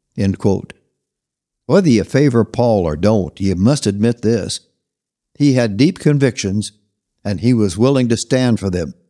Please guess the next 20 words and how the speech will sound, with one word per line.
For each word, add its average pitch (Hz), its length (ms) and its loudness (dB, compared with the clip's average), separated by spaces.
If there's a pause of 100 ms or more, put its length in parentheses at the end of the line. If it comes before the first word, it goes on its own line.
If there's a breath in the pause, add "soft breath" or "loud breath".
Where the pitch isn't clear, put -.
(240)
even 139 400 2
at 117 200 0
the 113 40 0
cost 104 440 -2
of 87 80 0
his 92 180 -2
life. 87 380 -6 (800)
David, 139 420 2
the 120 120 6
advantage 123 540 0
you 123 300 2
have 90 420 -2
as 101 220 0
a 98 60 0
believer 98 540 0
is 95 140 -4
found 113 320 0
in 95 140 0
Paul's 135 420 -2
writings. - 540 -6